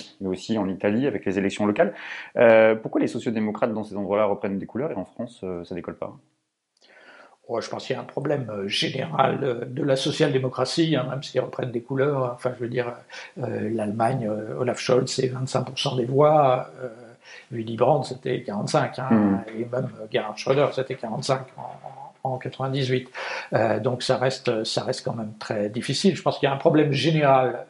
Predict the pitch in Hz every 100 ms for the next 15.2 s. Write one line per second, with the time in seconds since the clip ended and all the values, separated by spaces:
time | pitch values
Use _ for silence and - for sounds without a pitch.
0 | 131 123 123 131 127 123 - 127 123 123
1 | - 131 - 185 214 208 - - - 139
2 | 139 127 143 180 - 143 - 156 151 -
3 | 127 117 143 123 131 135 147 147 120 -
4 | 131 135 131 117 117 113 123 - 120 123
5 | 123 131 117 107 - 127 107 107 - 117
6 | 120 127 127 139 - 127 131 135 170 165
7 | - - - - 127 127 123 139 131 123
8 | 135 143 131 131 131 131 123 - 143 143
9 | 131 131 135 147 147 - 127 120 120 117
10 | 117 - 127 127 127 120 - 117 110 123
11 | 120 120 123 127 135 143 123 120 123 123
12 | 113 110 127 - 135 - 135 131 170 143
13 | 131 131 139 139 113 113 - 120 110 127
14 | 123 123 139 131 - 110 - - 120 123
15 | 120 -